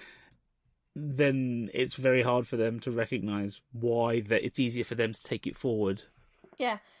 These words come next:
Speaker 2: And also when, uh, Freud and Sabrina are actually talking, he uses the term Aryans as well. And I
Speaker 1: Mm.
Speaker 2: think that's a really important thing, is that to remind the audience that these theories were around before the Nazis.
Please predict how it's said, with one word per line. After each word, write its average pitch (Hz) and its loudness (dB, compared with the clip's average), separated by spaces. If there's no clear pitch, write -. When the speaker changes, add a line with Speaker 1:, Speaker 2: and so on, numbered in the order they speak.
Speaker 2:
And 269 2
also 285 2
when, 269 2
uh, 247 4
Freud 254 -4
and 233 -10
Sabrina 226 -10
are 233 4
actually 226 0
talking, 220 -4
he 240 -6
uses 233 -6
the 226 -14
term 220 0
Aryans 262 2
as 220 -12
well. 247 2
And 139 2
I 135 4
Speaker 1:
Mm. 120 0
Speaker 2:
think 349 0
that's 320 4
a 294 -4
really 294 0
important 262 -2
thing, 269 -2
is 247 -8
that - -4
to 262 -10
remind 277 2
the 262 -2
audience 254 -2
that - -2
these 311 4
theories 302 4
were 247 4
around 247 2
before 247 -4
the 240 -8
Nazis. 247 -2